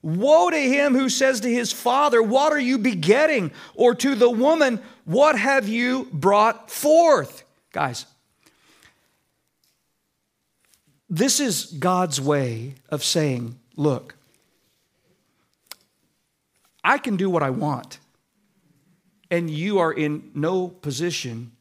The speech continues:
to argue with me." The commonly held thought here, and it may be very well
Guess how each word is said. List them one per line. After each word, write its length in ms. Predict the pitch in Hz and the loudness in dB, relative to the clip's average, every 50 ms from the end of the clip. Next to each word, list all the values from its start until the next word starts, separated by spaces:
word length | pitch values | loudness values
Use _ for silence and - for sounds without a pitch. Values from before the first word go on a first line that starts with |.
| _ _ _ - | _ _ _ -10
to 100 | 185 - | -10 -8
argue 380 | - 196 240 262 202 147 127 | -8 -8 -10 -10 -10 -10 -10
with 200 | 117 120 - - | -10 -10 -12 -12
me." 240 | 123 107 101 107 _ _ _ _ _ _ _ _ _ _ _ _ _ _ _ _ _ _ _ _ _ _ _ _ _ _ _ _ _ _ _ _ _ _ _ _ _ _ _ _ _ _ _ _ _ _ _ _ _ _ _ _ _ _ _ _ _ _ _ _ _ _ _ - | -14 -16 -16 -18 _ _ _ _ _ _ _ _ _ _ _ _ _ _ _ _ _ _ _ _ _ _ _ _ _ _ _ _ _ _ _ _ _ _ _ _ _ _ _ _ _ _ _ _ _ _ _ _ _ _ _ _ _ _ _ _ _ _ _ _ _ _ _ -6
The 120 | - 160 180 | -4 -4 -2
commonly 520 | - 185 214 220 233 233 220 208 190 180 | 2 2 2 2 2 0 0 2 2 2
held 300 | 170 180 175 175 160 131 | 4 4 2 2 0 0
thought 320 | - 180 170 185 190 - 147 | 2 2 4 4 2 0 -2
here, 280 | 139 135 131 127 139 | -4 -2 -2 -2 -2
and 120 | 160 160 185 | -2 -4 -4
it 60 | 156 | -4
may 200 | 180 165 196 214 | -4 -4 -4 -4
be 160 | 170 160 147 | -6 -6 -2
very 220 | 139 147 151 156 | -2 0 -2 -2
well 480 | 151 147 147 151 147 143 139 135 139 | -2 -2 0 0 0 -2 -4 -6 -10